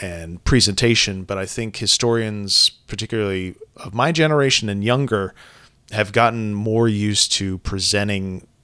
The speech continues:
historical detail and historical writing to the public, uh, using YouTube and using other means. Uh, but the problem is that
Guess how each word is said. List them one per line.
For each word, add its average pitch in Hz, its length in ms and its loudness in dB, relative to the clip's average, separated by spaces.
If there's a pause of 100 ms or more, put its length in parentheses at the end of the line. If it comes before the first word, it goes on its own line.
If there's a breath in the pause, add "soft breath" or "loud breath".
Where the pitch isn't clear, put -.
historical 104 520 2
detail 92 540 -2
and 90 80 -8
historical 95 400 0
writing 87 300 0
to - 180 0
the 90 120 -4
public, - 580 -2 (540 loud breath)
uh, 82 400 -2
using 98 500 2
YouTube 87 480 0
and 85 140 -4
using 90 360 -2
other 80 180 -6
means. 80 600 -4 (380 loud breath)
Uh, 101 180 2
but 98 180 -6
the 107 80 -2
problem 139 440 4
is 107 160 0
that 98 360 2